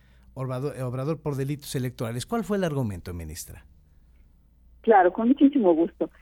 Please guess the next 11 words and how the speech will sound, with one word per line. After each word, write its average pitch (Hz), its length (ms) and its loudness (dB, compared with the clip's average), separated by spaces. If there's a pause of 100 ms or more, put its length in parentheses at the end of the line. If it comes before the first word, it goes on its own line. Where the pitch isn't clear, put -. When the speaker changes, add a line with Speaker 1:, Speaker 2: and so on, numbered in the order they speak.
(220)
Speaker 2:
Justamente 330 580 8
fue 202 320 6 (380)
porque 180 340 4
en 202 100 6
un 269 100 10
proceso 247 400 4
de 214 80 2
investigación 170 840 -2 (400)
se 196 80 0
debe 208 500 4 (220)
siempre 190 540 0